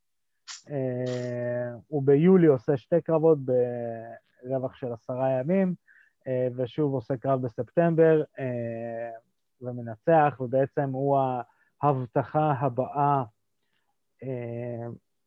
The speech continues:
של דיינה ווייט, ודיינה ווייט מתחיל לרכב על ה-, סליחה, עולה על הרכבת הזאת שנקראת חמזת שימאייב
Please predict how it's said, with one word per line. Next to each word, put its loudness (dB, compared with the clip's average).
של 0
דיינה 4
ווייט, 6
ודיינה 0
ווייט 4
מתחיל -4
לרכב -2
על 0
ה-, -6
סליחה, 6
עולה 10
על 10
הרכבת 4
הזאת 0
שנקראת -4
חמזת 0
שימאייב 6